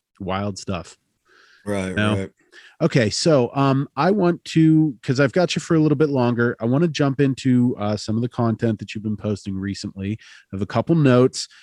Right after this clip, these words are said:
Speaker 1: I haven't listened to the aliens episode yet, so I'm just gonna do a quick rundown real quick,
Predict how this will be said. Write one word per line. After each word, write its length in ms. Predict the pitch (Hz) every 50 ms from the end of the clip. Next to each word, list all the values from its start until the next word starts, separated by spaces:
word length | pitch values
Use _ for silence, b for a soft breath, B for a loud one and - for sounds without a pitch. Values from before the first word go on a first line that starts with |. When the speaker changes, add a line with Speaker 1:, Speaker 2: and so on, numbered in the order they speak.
| b b
Speaker 1:
I 80 | - 107
haven't 300 | - 123 123 127 143 135
listened 240 | 143 139 135 151 139
to 40 | 127
the 140 | 131 127 127
aliens 400 | 127 127 123 120 117 113 101 110
episode 440 | 117 104 - 104 - - 104 98 98
yet, 280 | 101 101 98 98 101 - B B B B
so 120 | - 165 156
I'm 100 | 175 208
just 180 | 233 254 - -
gonna 160 | 254 208 170
do 180 | 143 170 165
a 60 | 143 -
quick 280 | _ - 160 160 - -
rundown 560 | 113 110 113 127 135 135 139 139 135 139 131 120
real 200 | 110 117 127 127
quick, 340 | - - - 123 123 120 -